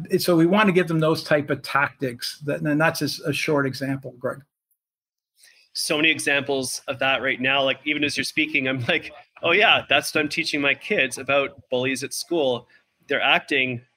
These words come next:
Speaker 2: in a, in not a very nice way." But the reality is, it's, something's happening to them to cause them to act like that. If they're learning to be angry, if they're learning to lash out at people, I mean, that's, they're seven, they're learning that somewhere else, right? Like, it's just,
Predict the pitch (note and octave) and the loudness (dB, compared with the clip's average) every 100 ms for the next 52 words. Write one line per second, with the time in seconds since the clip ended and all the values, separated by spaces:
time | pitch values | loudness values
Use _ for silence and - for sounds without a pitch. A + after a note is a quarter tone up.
0 | _ _ _ - C#3+ - _ - C#3+ C3+ | _ _ _ -6 -6 -6 _ -8 -2 0
1 | C#3+ D3 C3+ C3+ C3 B2+ - C#3+ D3+ A#2+ | 2 2 2 2 2 0 -2 2 2 2
2 | A2+ C3 B2+ B2+ C3 E3+ D3 B2 B2 B2 | -2 -8 -6 -2 2 2 2 -2 -4 -10
3 | - _ _ _ _ - D3+ D3 A#3+ - | -14 _ _ _ _ -8 -6 -4 -6 -2
4 | D3 D#3+ D#3 C#3+ C3+ - - F3+ C#3+ C#3+ | 0 0 0 -2 -4 -8 -6 -2 0 0
5 | B2+ A2+ - C#3+ D3 C#3 C3+ C3 - B2 | -4 -12 -4 0 0 -2 -4 -4 -6 -2
6 | C#3 - A#2 - G#2 G2+ - - _ _ | -2 -2 -6 -6 -8 -8 -10 -20 _ _
7 | _ - B2 D3+ D#3 D3+ D#3+ D3+ D3+ C#3 | _ -16 -4 0 2 2 0 -2 -4 -2
8 | B2+ C3+ B2+ B2 C#3 B2+ C3 C#3 B2+ B2 | -2 0 -2 -4 -4 -2 -2 -2 -4 -2
9 | B2+ B2+ B2 C3+ C#3 - C3 B2+ A#2+ A2 | 0 0 0 -2 -4 -6 -10 -6 -4 -4
10 | A#2 B2 B2+ D3 - - _ _ _ _ | -4 -4 -2 -4 -6 -12 _ _ _ _
11 | _ _ _ _ _ C#3+ D3+ F3 F3 C#3 | _ _ _ _ _ -6 -2 2 2 2
12 | G2+ A#2 A#2+ D#3 E3+ D#3+ - D#3+ E3 D#3+ | -4 -8 -4 -2 -2 -2 -2 -4 -2 0
13 | E3+ A#2 - B2+ C3 C3 C3+ C#3 - - | 0 -2 -4 -4 -4 -6 -6 -8 -8 -12